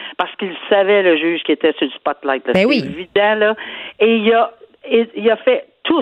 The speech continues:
Speaker 1: le résumé. Il a fait les positions des partis. Il a parlé de la dame. Il a parlé de lui. Il a parlé de la position de la couronne. Il a parlé de tous les objectifs. Il a revisé le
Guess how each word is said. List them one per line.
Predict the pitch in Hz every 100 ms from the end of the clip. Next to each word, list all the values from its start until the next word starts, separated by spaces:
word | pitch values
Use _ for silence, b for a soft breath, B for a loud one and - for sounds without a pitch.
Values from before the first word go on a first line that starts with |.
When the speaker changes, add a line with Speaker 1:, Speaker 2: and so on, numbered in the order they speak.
| -
Speaker 1:
le | 180
résumé. | 151 151 135 117 - -
Il | 196
a | 202
fait | - 233 - B B
les | 233 294
positions | 233 254 202 214 202
des | 190
partis. | 160 - 160 160
Il | 254
a |
parlé | 277 233 208 214
de | 180
la | 170 151
dame. | 131 143 151
Il | 190
a | 247
parlé | - 220 208 208 220 - B B B
de | 170 185
lui. | 160 147 165
Il | 170 226
a |
parlé | 233 214 220 226 247
de | 196
la | 175
position | 190 165 202
de | 180
la | 175
couronne. | 151 151 170
Il | 220
a |
parlé | 226 208 220
de | 165 - -
tous | 226 208
les | 165 156
objectifs. | 180 180 165 - - 196 -
Il |
a | 190
revisé | 160 165 277 202
le | 240